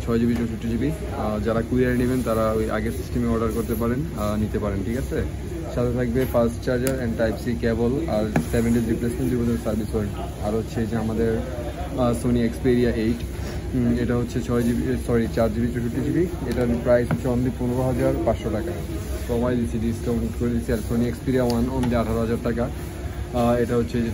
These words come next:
ছয় জিবি চৌষট্টি জিবি, এ, ব্লু কালারের একটা প্রোডাক্ট অ্যাভেলেবেল আছে ছয় চৌষট্টি, Sony Xperia one। আহ, Samsung-এর মধ্যে যদি যাই, আমাদের কাছে অ্যাভেলেবেল আছে যে Note টেন Plus Samsung-এর। আহ, এটা হচ্ছে বারো দুইশো ছাপ্পান্ন ফাইভ জি ভার্সন, আহ, ফুল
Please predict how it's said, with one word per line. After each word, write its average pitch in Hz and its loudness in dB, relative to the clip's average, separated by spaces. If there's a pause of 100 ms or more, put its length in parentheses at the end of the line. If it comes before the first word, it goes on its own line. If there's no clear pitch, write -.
ছয় 117 2
জিবি 120 0
চৌষট্টি 117 -2
জিবি, 113 0
এ, 120 0 (100)
ব্লু 120 2
কালারের 120 4
একটা 113 0
প্রোডাক্ট 113 0
অ্যাভেলেবেল 110 0
আছে 104 -2
ছয় 113 0
চৌষট্টি, 104 -4
Sony 110 -2
Xperia 110 -2
one। 104 0
আহ, - -4 (100)
Samsung-এর 135 4
মধ্যে 156 2
যদি 131 2
যাই, 120 4
আমাদের 120 2
কাছে 117 2
অ্যাভেলেবেল 117 4
আছে 113 -2
যে 113 -2
Note 117 0
টেন 123 0
Plus 110 -2
Samsung-এর। 113 0 (560)
আহ, 113 2
এটা 123 0
হচ্ছে 123 0
বারো 120 4
দুইশো 127 0
ছাপ্পান্ন 127 0
ফাইভ 117 2
জি 120 2
ভার্সন, 117 2 (140)
আহ, 113 0 (120)
ফুল 139 2